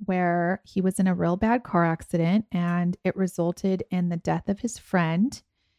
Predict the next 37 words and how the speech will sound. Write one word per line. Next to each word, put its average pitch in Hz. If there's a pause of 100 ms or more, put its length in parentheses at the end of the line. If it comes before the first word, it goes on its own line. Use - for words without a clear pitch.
(340)
and 190
a 190
really 220
bad 190
leg, 180 (280)
leg 190
injury 170
to 170
himself, - (160)
and 196
left 175
him 185
walking 170
with 165 (100)
a 190
limp. 262 (880)
From 202
there, 262
Patty 220
and 202
Mike 190 (240)
would 190
live 185
in 180
Germany, 202 (160)
and 185
they 190
would 190
kinda 185
go 196
back 185
and 185
forth 175
from 180
Germany 180
to -
Durham 190